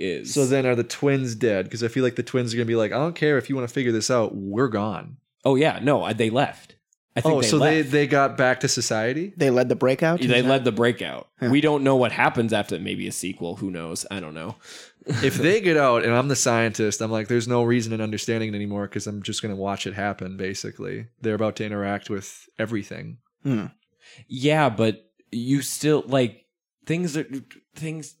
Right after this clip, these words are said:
Speaker 1: scientists still figure out what's happening in the world, and it's
Speaker 2: Oh,
Speaker 1: still
Speaker 2: yeah.
Speaker 1: happening, you know?
Speaker 2: No, I, I get it. I get it. It's just, I feel like the agency to figure it out would leave me at that point. I wouldn't be like, "I need to figure this out tomorrow or yesterday." I'd be
Speaker 1: Well,
Speaker 2: like,
Speaker 1: maybe that's what we end, maybe we just see her just like,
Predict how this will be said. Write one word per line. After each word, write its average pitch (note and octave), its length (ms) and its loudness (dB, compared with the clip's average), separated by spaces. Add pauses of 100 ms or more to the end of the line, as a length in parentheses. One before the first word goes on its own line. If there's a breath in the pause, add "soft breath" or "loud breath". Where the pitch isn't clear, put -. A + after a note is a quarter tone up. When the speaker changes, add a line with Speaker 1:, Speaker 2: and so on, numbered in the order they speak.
Speaker 1:
scientists E3+ 540 -4
still E3 260 0
figure C#3+ 360 0
out D3 160 2
what's A#2 200 0
happening A#2+ 400 -4
in G#2 100 -4
the G2 60 -4
world, G2 540 0
and G#2+ 100 0
it's F4 80 4
Speaker 2:
Oh, G#3+ 60 4
Speaker 1:
still D3+ 120 6
Speaker 2:
yeah. A2+ 220 4
Speaker 1:
happening, F#2 600 -2
you G#2+ 120 -2
know? G2+ 300 -2
Speaker 2:
No, E3 100 4
I, C3+ 280 4
I D3+ 40 6
get C#3 240 2
it. A#2+ 220 2
I B2+ 80 4
get B2+ 200 2
it. A#2 180 2
It's A#2+ 100 0
just, C3 280 0
I B2 100 4
feel C#3 200 2
like A#2+ 240 0
the A#2+ 240 0
agency B2+ 640 4
to A#2 120 -4
figure A2+ 400 0
it G#2+ 100 4
out G#2+ 360 2 (200)
would A#2 180 -4
leave A2 320 -2
me G#2 140 -6
at G2 100 -8
that G2 240 -4
point. F#2+ 280 -6
I F#2+ 100 -4
wouldn't G#2 200 -4
be A2+ 80 -2
like, G2 160 -2
"I - 80 -4
need A2 140 -4
to G#2+ 60 -6
figure A2 220 -2
this G#2 200 -4
out G2+ 180 -2
tomorrow G2+ 520 -2
or G2 260 -4
yesterday." G2 500 -6
I'd - 20 -2
be C#3 60 2
Speaker 1:
Well, C#3+ 140 4
Speaker 2:
like, C#3+ 80 0
Speaker 1:
maybe D#3+ 300 2
that's C#3+ 360 0
what C3+ 160 2
we A#2+ 200 4
end, A#2 300 0
maybe A#2+ 240 4
we C#3+ 180 4
just A#2 240 0
see A#2+ 200 0
her B2 140 0
just G2 320 -8
like, F#2+ 340 -2